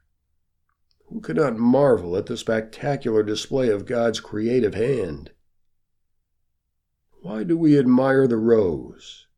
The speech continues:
Is it for the wondrous colors and pleasant aroma? Are these bright petals what we would call the glory of the rose bush? Of course.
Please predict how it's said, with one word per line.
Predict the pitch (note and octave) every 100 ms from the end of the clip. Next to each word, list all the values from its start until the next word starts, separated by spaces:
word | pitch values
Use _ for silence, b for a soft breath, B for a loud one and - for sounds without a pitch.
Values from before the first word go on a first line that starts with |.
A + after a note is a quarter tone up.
| _ _ _ _ _ _
Is | - A#2
it | C3
for | - C#3
the | B2+
wondrous | B2 B2 B2 A#2
colors | - A2 A2 C3 A#2+
and | A2+ A2+
pleasant | - A#2+ A2+ A2+
aroma? | A2 A2 A2 C3+ D3+ _ _ _ _ _ _ _ _ _ _ -
Are | B2+
these | B2+ B2+ A2
bright | G#2+ B2+ C3+ -
petals | C3 C3+ C3+ C#3 C#3+ - - -
what | - B2+
we | C3
would | B2 B2
call | - A#2+ A#2+
the | B2+ G#2+
glory | G2+ A#2 A#2 B2+ C3+
of | A#2+
the | A2
rose | A2 A2+ C3 C3
bush? | C3+ F3 - - - _ _ _ _ _ _ _ _ _ _ _ _
Of | -
course. | - G3+ - - - -